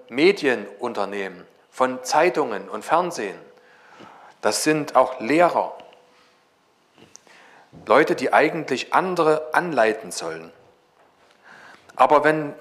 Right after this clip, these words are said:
wenn wir nur unseren Job machen, so wie der Mietling, wie Jesus ihn nennt,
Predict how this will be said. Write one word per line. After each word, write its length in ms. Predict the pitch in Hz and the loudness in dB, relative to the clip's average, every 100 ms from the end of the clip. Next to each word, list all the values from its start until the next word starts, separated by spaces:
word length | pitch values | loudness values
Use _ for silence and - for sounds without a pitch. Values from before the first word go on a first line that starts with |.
| - - | -20 -8
wenn 180 | 131 139 | -2 2
wir 80 | 143 | 2
nur 300 | 143 165 180 | 4 4 4
unseren 400 | 160 156 139 135 | 2 0 -2 0
Job 320 | - 240 - | 2 2 2
machen, 400 | - 104 90 85 - _ _ _ | -2 -4 -4 -16 -20 _ _ _
so 160 | 139 | -2
wie 80 | 139 | 0
der 140 | 135 | -2
Mietling, 640 | 113 160 220 - 123 101 92 | -2 -4 -6 -4 -6 -6 -12
wie 80 | 101 | -8
Jesus 380 | 104 104 101 - | -4 -4 -8 -12
ihn 140 | 98 | -4
nennt, 360 | 104 95 - | -2 -2 -10